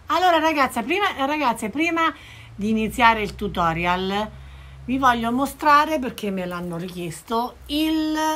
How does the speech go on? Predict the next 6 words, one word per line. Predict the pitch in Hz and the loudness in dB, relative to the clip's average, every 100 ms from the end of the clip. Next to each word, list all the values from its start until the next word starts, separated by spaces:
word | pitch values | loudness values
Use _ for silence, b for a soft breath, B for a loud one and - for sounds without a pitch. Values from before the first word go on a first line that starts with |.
| 302 - - - - - - | -4 -14 -20 -20 -20 -16 4
top | 285 254 - - 311 330 | 6 6 0 0 2 2
che | 330 240 | 0 -4
abbiamo | 220 240 240 240 | 0 0 0 -2
fatto | 233 208 - | -2 -2 -2
insieme | 254 269 - 220 220 220 | -4 -2 -2 -2 -2 -6
con | 208 208 208 202 202 196 196 | -4 -2 0 0 0 -2 -4